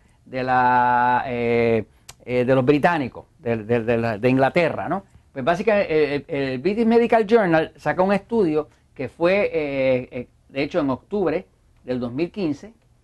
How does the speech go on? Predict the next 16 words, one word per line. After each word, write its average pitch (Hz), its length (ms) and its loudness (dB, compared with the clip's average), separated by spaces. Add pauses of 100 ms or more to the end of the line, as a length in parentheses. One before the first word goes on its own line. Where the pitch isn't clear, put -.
(240)
sobre 170 260 2
el 185 60 -6
calcio. 240 420 -2 (260)
Y 127 80 -12
básicamente 196 500 0
lo 156 120 4
que 139 120 2
descubrió 127 400 2
ese 185 140 2
estudio 226 420 -2
es 247 260 0 (260)
que 143 180 -4
consumir 190 840 2 (880)
suplementos 151 540 -4
de 226 100 0
calcio 202 540 -4